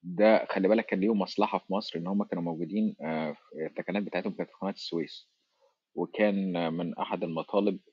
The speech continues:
الشعبية إن هم ي-، الجلاء التام، آآ، للقوات الإنجليزية أو الاستقلال التام يعني عن، وإن هم يخرجوا من قناة السويس. فمين القوى الفاعلة اللي موجودة في مصر قبل اتنين وخمسين؟ طبعًا الملك والوافد والإخوان المسلمين.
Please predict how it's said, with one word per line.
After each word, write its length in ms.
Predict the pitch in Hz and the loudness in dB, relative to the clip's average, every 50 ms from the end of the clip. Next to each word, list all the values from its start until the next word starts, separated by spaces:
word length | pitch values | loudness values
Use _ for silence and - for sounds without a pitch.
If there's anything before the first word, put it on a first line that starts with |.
| - | -10
الشعبية 1000 | 71 73 73 73 76 73 73 71 - - 80 73 67 - 101 110 113 117 - - - - - - | -8 -6 -4 -4 -2 -2 -2 -2 -2 -2 -2 -2 0 0 0 0 0 -2 -4 -8 -12 -14 -10 -10
إن 220 | 82 80 80 80 | -8 -8 -8 -6
هم 260 | 78 85 95 98 101 | -4 -4 -2 0 0
ي-، 320 | 92 - - 80 82 - - - | -2 -2 -2 -4 -4 -4 -6 -4
الجلاء 560 | - 90 92 85 87 90 92 101 101 - 90 90 | 0 2 2 4 4 4 6 6 4 4 2 0
التام، 600 | - - - 95 95 95 95 92 85 - - 69 | 0 0 -2 0 0 0 0 -2 -4 -6 -10 -12
آآ، 260 | 64 - 71 71 71 | -10 -10 -8 -8 -8
للقوات 420 | 71 71 - - _ - 87 - - | -8 -8 -10 -8 _ -4 -4 -4 -4
الإنجليزية 480 | 82 85 80 78 73 80 80 87 90 | -6 -8 -8 -8 -8 -6 -2 0 0
أو 40 | 80 - | 0 0
الاستقلال 420 | - - - - _ - 92 90 | -2 -6 -10 -8 _ -4 -4 -4
التام 300 | - _ - 95 95 87 | -4 _ -8 -6 -6 -4
يعني 260 | 90 92 95 90 - - | -4 -4 -4 -4 -6 -6
عن، 320 | - 80 82 87 87 - - - - - | -8 -8 -8 -8 -8 -10 -10 -10 -8 -8
وإن 260 | - 82 82 82 85 | -6 -6 -6 -6 -4
هم 140 | 90 92 87 | -4 -2 -2
يخرجوا 340 | - - - 101 95 92 | -2 -2 -2 -2 -2 -4
من 260 | 92 90 87 87 82 80 | -4 -6 -6 -8 -10 -10
قناة 200 | - - 90 87 | -10 -8 -8 -8
السويس. 500 | - - - - - - - - _ _ _ _ _ _ _ - - - - - _ _ _ _ _ _ _ _ _ _ _ _ _ _ - | -8 -8 -10 -10 -10 -10 -12 -16 _ _ _ _ _ _ _ -20 -20 -20 -20 -20 _ _ _ _ _ _ _ _ _ _ _ _ _ _ 0
فمين 280 | 104 101 98 117 147 156 | 2 4 6 6 6 4
القوى 240 | - - - 135 131 | 4 6 8 8 8
الفاعلة 420 | 117 - - 101 87 90 104 107 | 8 8 6 8 8 8 6 4
اللي 140 | 104 98 92 | 4 2 0
موجودة 360 | 85 76 78 87 98 95 90 | -2 -2 -2 -2 -2 -2 -2
في 160 | - - 87 | -4 -4 -6
مصر 240 | - - - - - | -6 -6 -4 -2 -2
قبل 300 | - - - 90 85 78 | -2 -2 -2 -4 -4 -6
اتنين 280 | - - - - 98 92 | -6 -6 -6 -8 -8 -8
وخمسين؟ 460 | - - 101 - - - 104 123 123 | -8 -10 -14 -12 -8 -6 -6 -6 -4
طبعًا 240 | - 127 117 110 95 | -2 0 0 0 0
الملك 380 | 82 80 85 87 - - _ - - - _ _ _ _ _ _ _ _ _ - | 0 0 0 0 0 -2 _ -10 -20 -20 _ _ _ _ _ _ _ _ _ -2
والوافد 600 | 185 202 185 165 175 196 - - - 226 220 - _ _ _ | -2 0 2 4 4 2 2 0 -6 -10 -10 -12 _ _ _
والإخوان 640 | - 196 214 220 233 254 254 - - - - - 277 | -6 -4 0 0 0 0 0 -2 -4 -4 -4 -4 -4
المسلمين. 400 | 254 - - 233 240 233 - | -4 -6 -6 -6 -8 -8 -10